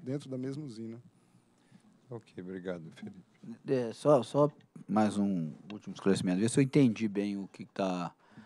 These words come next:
Speaker 3: é, é, colocado aqui. A Petrobras vendeu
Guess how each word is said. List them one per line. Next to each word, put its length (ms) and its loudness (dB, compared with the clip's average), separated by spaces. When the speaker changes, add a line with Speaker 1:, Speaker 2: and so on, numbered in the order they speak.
Speaker 3:
é, 320 0
é, 1300 0
colocado 400 -2
aqui. 260 -4
A 60 -18
Petrobras 500 6
vendeu 520 6